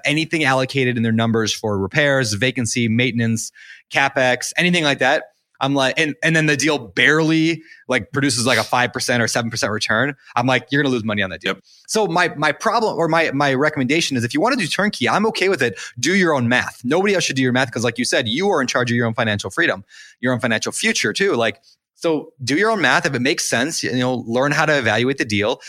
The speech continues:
Speaker 1: and don't treat it like a, an easy way to get involved in real estate. Just treat it like it's one deal, s-, way, one way to find deals.
Speaker 2: Yeah.
Speaker 1: This turnkey company is a way to find deals. Run the numbers the same way as if you got a call from somebody, you know,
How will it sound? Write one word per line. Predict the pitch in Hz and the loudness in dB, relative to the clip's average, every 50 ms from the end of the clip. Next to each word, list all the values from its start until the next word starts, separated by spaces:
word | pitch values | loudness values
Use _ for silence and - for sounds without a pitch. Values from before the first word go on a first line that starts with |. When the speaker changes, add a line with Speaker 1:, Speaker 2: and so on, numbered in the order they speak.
| - - - - - | -14 -14 -12 -6 -4
Speaker 1:
and | 165 170 139 | -4 -2 0
don't | 120 190 226 247 233 | 0 0 0 0 -2
treat | - - - - 226 233 190 | -2 -2 0 0 0 2 2
it | 160 139 - | 2 0 0
like | 135 139 139 139 - | 0 -2 -2 0 0
a, | 147 135 135 135 131 127 - _ _ _ _ _ - - | 0 0 2 0 0 -2 -6 _ _ _ _ _ -8 -6
an | 147 156 - - | -6 -6 -6 -4
easy | 160 180 196 196 180 156 180 175 | 0 0 2 2 2 2 2 2
way | 156 160 160 160 | 2 2 2 2
to | 151 147 139 131 | 2 0 0 0
get | 127 147 - | 0 0 0
involved | 131 123 131 127 123 120 | 0 0 0 0 0 0
in | 113 | 0
real | 113 151 196 196 | 0 0 0 0
estate. | - - - 120 123 110 | -2 -2 -2 -2 -2 -2
Just | 139 143 - - | -2 -4 -4 -2
treat | - - 220 233 226 | 0 2 2 2 2
it | 214 143 | 2 2
like | 151 151 147 147 143 - - 151 - | 0 2 2 0 -2 -4 -10 -8 -6
it's | 151 123 - 123 | -4 -4 -4 -4
one | 120 117 131 143 151 156 156 147 123 | -2 0 0 0 0 0 0 -2 -2
deal, | 110 127 127 135 135 | 0 0 0 2 0
s-, | 127 120 - - _ - | 0 -2 -4 -8 _ -8
way, | 120 117 139 139 - - 117 | -4 -2 -2 -2 -4 -8 -6
one | 127 151 180 190 185 | -2 0 0 0 2
way | 175 175 160 | 0 2 0
to | 147 | 0
find | - - 131 123 120 | 0 0 0 2 2
deals. | 113 117 101 80 - | 2 0 0 -2 -2
Speaker 2:
Yeah. | - 85 78 76 - - - - - | -2 -2 -4 -4 -8 -20 -20 -10 -4
Speaker 1:
This | 135 156 156 - | -2 -2 -2 0
turnkey | - 175 165 156 - 151 | 0 0 0 0 -2 -2
company | - 143 131 117 131 123 120 110 | -2 -2 -2 -2 -2 -2 0 0
is | 113 107 | 0 0
a | 113 107 | 0 0
way | 104 117 120 | 0 0 -2
to | 117 | -2
find | - - 113 110 | -2 -2 -2 0
deals. | 110 104 98 90 92 | 0 0 -2 -2 -2
Run | 107 120 131 143 | -2 0 0 0
the | 139 | 2
numbers | 139 135 127 123 107 | 2 2 0 0 -2
the | 95 95 | -2 -4
same | - - 139 147 165 165 | -4 -2 0 0 2 2
way | 156 151 151 139 | 2 2 2 0
as | 117 131 | 0 -2
if | 127 - | -4 -4
you | 123 117 | -2 -2
got | 123 113 | 0 0
a | 104 | -2
call | - - 127 127 135 135 | -2 -2 -2 0 0 -2
from | - 120 110 | -4 -6 -6
somebody, | - 139 131 127 127 127 123 123 117 - - - - - _ _ - | -4 -2 0 0 0 0 0 0 -2 -4 -8 -20 -20 -20 _ _ -6
you | 123 120 | -2 -2
know, | 117 113 110 107 101 | 0 0 0 -2 -4